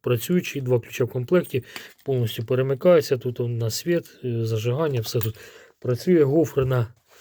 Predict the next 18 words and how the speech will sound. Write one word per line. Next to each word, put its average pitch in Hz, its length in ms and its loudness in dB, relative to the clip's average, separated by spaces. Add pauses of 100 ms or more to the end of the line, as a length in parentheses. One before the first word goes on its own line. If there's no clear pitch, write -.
(300)
вилку, 151 580 2 (400)
тормозна 123 560 0 (640)
ніжка. 147 500 0 (460)
За 127 160 0
весь 127 300 0
лот 185 360 2
сімсот - 640 -4
гривень. 107 340 -2 (560)
Кришечка, 123 460 -2
трошки 123 380 -4
є 123 140 0 (400)
дефекти 120 500 -2 (760)
по 117 100 -8
хромові. 101 540 -2 (880)
Далі 139 360 4
на 151 420 2
ваз 139 460 2 (840)
класика, 123 720 0